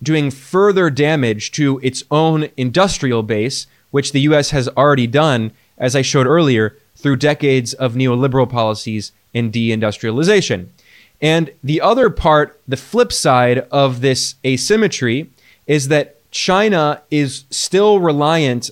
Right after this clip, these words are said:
on U S purchases of its manufactured goods. However, in recent years, China has become much less reliant on the U S for purchasing its manufactured goods. And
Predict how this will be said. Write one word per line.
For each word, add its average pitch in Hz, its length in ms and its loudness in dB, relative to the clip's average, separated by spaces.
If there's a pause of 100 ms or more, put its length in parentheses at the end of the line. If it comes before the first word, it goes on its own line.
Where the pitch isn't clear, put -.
on 131 360 0
U 156 260 0
S 151 180 0
purchases 127 800 -4 (360)
of 156 500 2
its 131 180 -4
manufactured 123 840 -2
goods. 139 460 0 (260)
However, 147 760 0 (440)
in 147 180 0
recent 180 500 -2
years, 147 600 0 (320)
China 190 500 0
has 160 160 0
become 147 500 -2
much 156 320 -2 (100)
less 147 480 0
reliant 117 680 -2 (340)
on 147 280 2
the 139 80 0
U 143 260 0
S 131 360 0 (200)
for - 180 -4
purchasing 143 640 0
its 127 220 -8
manufactured 120 800 -4
goods. 131 460 0 (440)
And 151 280 0